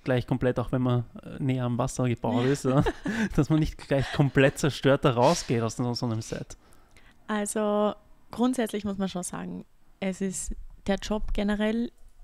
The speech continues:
Speaker 2: ist nix für Leute ohne Selbstbewusstsein. Das, oder mit wenig Selbstbewusstsein
Speaker 1: Mhm.
Speaker 2: oder für Leute, die sich ständig hinterfragen und, und die vielleicht jetzt nicht so, also du, du brauchst schon dickes Fell,
Speaker 1: Mhm.
Speaker 2: absolut.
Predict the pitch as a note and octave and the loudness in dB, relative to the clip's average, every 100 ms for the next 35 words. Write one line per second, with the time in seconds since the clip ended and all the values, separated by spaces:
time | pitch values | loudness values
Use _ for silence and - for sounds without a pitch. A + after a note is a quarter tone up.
0 | - G3 - G3+ G3 - - F#3 F3+ F3 | -6 -6 -2 -2 -2 -6 -4 -2 -2 -4
1 | - F3 - F3+ F3+ F#3 - - - - | -4 -6 -4 -4 -4 -4 -6 -8 -10 -12
2 | G#3 - - G3 F#3 - _ _ - G3+ | -12 -12 -10 -10 -12 -20 _ _ -8 -6
3 | - - - G#3+ G3 F3+ - F3+ F#3 F3+ | -6 -10 -2 2 2 0 -2 -4 -2 -4
4 | F3 - F3 - - A#2 A2+ F3+ F3 - | -4 -8 -8 -6 -4 -6 -6 -6 -6 -4
5 | F#3 F#3 F#3 - F#3 F3+ - F3+ F#3 - | 0 2 0 -2 -2 -2 -2 -6 -6 -6
6 | F3+ - - - - - - - G#3 - | -8 -12 -18 -18 -18 -20 -20 -18 -14 -6
7 | F#3 F3+ F3+ - F#3 F#3+ F3+ - F3 F3+ | -4 -4 -6 -4 -4 -4 -8 -4 -4 -4
8 | - E3+ F3 F3 - - - F3 - F#3 | -6 -6 -6 -6 -8 -14 -10 -8 -6 -8
9 | - F3+ F3 F#3 - F#3+ F#3+ - F3+ F3 | -6 -6 -8 -10 -10 -8 -8 -6 -6 -6
10 | - - - - - - - - _ - | -8 -16 -20 -20 -20 -20 -20 -20 _ -20
11 | _ _ _ G3+ F#3+ F#3+ - - - F3+ | _ _ _ -2 0 -2 -4 -4 0 -2
12 | - F#3+ F#3 F#3+ F3+ - F3 F3 D3 - | 0 0 0 -2 -4 -4 -6 -6 -10 -18
13 | - C#3 A#2 A2 F#3 F#3 - - | -10 -6 -4 -4 -6 -6 -8 -12